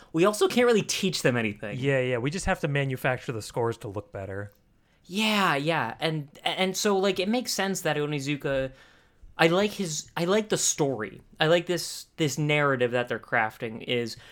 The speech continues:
Speaker 1: we need an outsider to shake things up because this institution is, is no longer, it's no longer fulfilling the thing that it, we set out to do.
Speaker 2: Yeah.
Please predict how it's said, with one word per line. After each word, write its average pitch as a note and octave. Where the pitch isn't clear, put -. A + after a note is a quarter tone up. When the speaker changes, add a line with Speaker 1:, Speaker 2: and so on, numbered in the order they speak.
Speaker 1:
we D#3+
need G3
an E3+
outsider D3+
to C3+
shake C3+
things C3
up D3
because C#3
this C3+
institution C3+
is, B2
is B2+
no F3+
longer, C#3
it's D#3+
no G#3
longer F#3+
fulfilling D3
the C3+
thing C3+
that C3
it, -
we B2
set B2
out A2+
to A#2+
do. G2+
Speaker 2:
Yeah. A2